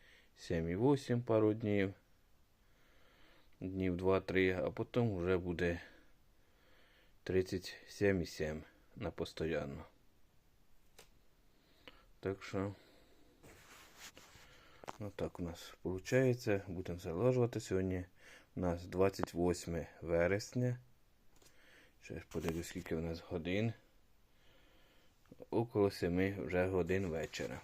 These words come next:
Ще ж поки запустю, якраз буде сім вечора. Так що,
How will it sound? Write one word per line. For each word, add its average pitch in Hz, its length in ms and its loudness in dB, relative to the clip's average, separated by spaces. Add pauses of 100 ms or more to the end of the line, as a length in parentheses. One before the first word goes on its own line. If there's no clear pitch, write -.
(1200)
Ще 101 100 -10
ж 90 160 -10
поки 85 280 -4
запустю, 98 460 -4
якраз 98 400 2
буде 87 260 -2
сім 92 340 -2
вечора. 76 580 -8 (3250)
Так - 220 -4
що, 104 260 -6